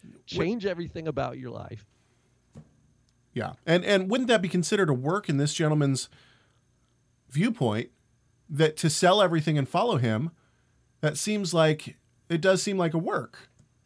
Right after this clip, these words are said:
Speaker 1: right? But the point is, is that I'm not, tr-, and please don't hear me say that I think that, that, uh, we're, we're saved by our works.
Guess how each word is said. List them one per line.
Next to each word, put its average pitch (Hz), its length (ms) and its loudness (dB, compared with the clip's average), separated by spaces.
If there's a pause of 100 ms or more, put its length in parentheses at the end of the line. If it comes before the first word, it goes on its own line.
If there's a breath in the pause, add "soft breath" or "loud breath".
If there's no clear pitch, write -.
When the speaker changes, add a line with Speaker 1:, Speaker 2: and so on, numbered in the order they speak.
(840)
Speaker 1:
right? 175 340 4 (560 soft breath)
But 220 120 0
the 226 60 2
point 320 320 -2
is, 202 260 -2
is 139 100 -6
that 147 180 2
I'm 185 120 0
not, 247 180 -2
tr-, 190 100 -12
and 170 400 -4
please 262 240 -4
don't 180 200 -4
hear 196 120 -2
me 165 140 2
say 165 240 0
that 131 200 0
I 127 140 2
think 160 220 -4
that, 120 260 -6
that, 117 260 -2
uh, 117 140 0
we're, 113 280 -2
we're 127 100 -4
saved 123 340 -2
by 110 140 0
our 104 100 0
works. 143 400 -2